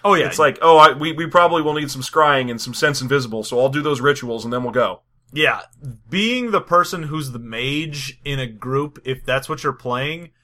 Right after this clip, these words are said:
Speaker 1: is mostly on the fly
Speaker 2: Mm-hmm.
Speaker 1: gonna be bad. Like, I can't imagine it being anything but an N P C,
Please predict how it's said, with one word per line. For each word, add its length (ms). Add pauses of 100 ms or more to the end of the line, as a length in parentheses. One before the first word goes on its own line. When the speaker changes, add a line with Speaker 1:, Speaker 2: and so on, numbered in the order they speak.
(420)
Speaker 1:
is 260
mostly 840
on 300
the 120
fly 800
Speaker 2:
Mm-hmm. 120
Speaker 1:
gonna 220
be 220
bad. 760 (480)
Like, 340 (960)
I 80
can't 400
imagine 640
it 300
being 280
anything 380
but 80
an 100
N 160
P 180
C, 440